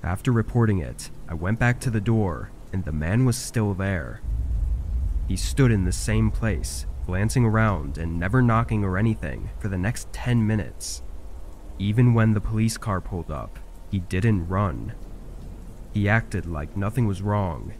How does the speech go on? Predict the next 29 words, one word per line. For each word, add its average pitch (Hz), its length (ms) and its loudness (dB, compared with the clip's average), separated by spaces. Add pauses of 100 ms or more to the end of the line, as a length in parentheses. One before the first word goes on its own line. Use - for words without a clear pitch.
and 98 140 -4
gave 104 220 0
no 101 280 2
explanation 113 720 0
for 95 140 -6
what 90 220 -4
he 135 120 -2
was 127 140 0
doing 104 240 2
at 87 100 -2
my 82 140 -4
house 98 640 -6 (200)
or 113 220 2
why 98 240 2
he 98 140 -2
followed 101 440 -2
me. 64 300 -8 (1600)
Almost 123 340 4 (120)
equally 120 460 2
as 90 120 -2
terrifying, 92 800 -2 (240)
they 95 100 2
couldn't 131 320 2
actually 107 400 0
hold 123 300 0
the 113 80 0
guy 82 360 -2
under 101 340 0
arrest 90 640 -2